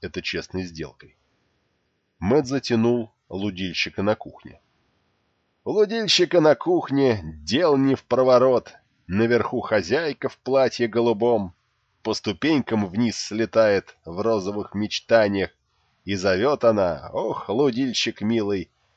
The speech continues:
почини-ка для меня ты вот ту кастрюльку.'». Кое-кто из людей Кадира подхватил песенку, а Мэтт танцующим шагом вернулся обратно.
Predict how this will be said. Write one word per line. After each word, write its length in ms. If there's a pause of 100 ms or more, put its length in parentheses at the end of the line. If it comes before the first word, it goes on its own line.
(120)
почини-ка 640
для 220
меня 400
ты 320
вот 200 (120)
ту 160
кастрюльку.'». 840 (1200)
Кое-кто 420
из 160
людей 320
Кадира 580 (160)
подхватил 580
песенку, 640 (440)
а 100
Мэтт 300
танцующим 600
шагом 540
вернулся 580
обратно. 520